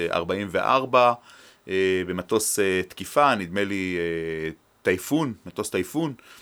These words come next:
אה, עם תותחים ורקטות, אה, תוקף את הגרמנים באזור, אה, ראש הגשר, אה, של הנחיתה, אה, אין עוד אחד כזה, כן?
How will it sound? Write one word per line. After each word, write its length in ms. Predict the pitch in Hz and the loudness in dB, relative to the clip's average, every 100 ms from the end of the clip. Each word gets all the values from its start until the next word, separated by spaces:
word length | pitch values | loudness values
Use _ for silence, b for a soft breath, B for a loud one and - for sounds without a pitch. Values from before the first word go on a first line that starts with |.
| B B - | B B -8
אה, 40 | 87 87 87 85 80 | -6 -4 -2 -4 -6
עם 160 | 80 82 | -8 -8
תותחים 520 | - 82 - 151 139 | -8 -8 -4 -2 -2
ורקטות, 880 | 98 87 - 156 - 131 110 - - | -2 -4 -2 -4 -2 -2 -2 -6 -12
אה, 140 | 82 - | -12 -8
תוקף 360 | 98 - 110 - | -8 -4 -2 -2
את 140 | - 90 | -2 -2
הגרמנים 1160 | 90 87 85 85 85 85 98 92 95 101 92 85 B B _ | -2 -2 -2 -2 -4 -2 -2 -2 -4 -4 -6 -10 B B _
באזור, 580 | 85 90 85 98 95 95 | -4 -2 2 2 4 4
אה, 140 | 95 | 4
ראש 240 | 95 107 101 | 4 4 2
הגשר, 560 | 110 165 - 147 110 95 B B B - | 2 4 4 4 2 -4 B B B -10
אה, 60 | 98 95 90 90 | -4 -2 0 -2
של 180 | - 92 | -4 -6
הנחיתה, 680 | 90 - 95 151 151 113 98 | -6 -6 -2 2 2 0 -2
אה, 240 | 95 101 101 | -6 -6 -4
אין 160 | 156 214 | -2 0
עוד 140 | 208 | 2
אחד 280 | 123 107 92 | 2 2 0
כזה, 300 | - 87 82 76 _ _ - | 0 -4 -4 -10 _ _ -6
כן? 180 | 104 | -4